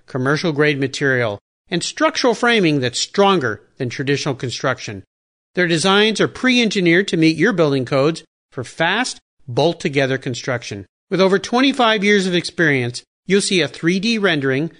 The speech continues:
to visualize your custom garage, and the final structure will fulfill all your storage needs. Contact Metron Garage today and begin realizing your dream garage. Go to metron garage dot com. That's metron garage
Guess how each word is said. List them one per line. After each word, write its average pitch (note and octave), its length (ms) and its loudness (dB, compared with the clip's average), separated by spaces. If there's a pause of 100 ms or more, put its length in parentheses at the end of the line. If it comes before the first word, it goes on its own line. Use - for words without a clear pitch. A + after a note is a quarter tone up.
(120)
to E3+ 80 -4
visualize F3 840 2
your C3 120 -2
custom C3 400 -4
garage, A#2+ 500 -2 (300)
and C#3+ 120 0
the C3+ 60 0
final F3 540 0
structure G#3+ 500 -2 (160)
will C#3 120 2
fulfill C#3 760 0
all D#3+ 360 2
your E3+ 140 2
storage C#3 420 -2
needs. A#2 440 -4 (240)
Contact F3+ 540 0
Metron G3 540 0
Garage E3+ 420 2
today F#3+ 520 0 (340)
and D3+ 120 2
begin D3+ 320 2
realizing D3 580 2
your B3 180 2
dream D3 280 2
garage. G2 480 -4 (200)
Go D#3 140 4
to C3+ 80 2
metron F3 540 2
garage D#3 400 2
dot D3+ 240 0
com. A2+ 440 -4
That's C3 260 -4
metron A3 680 0
garage G#3+ 600 2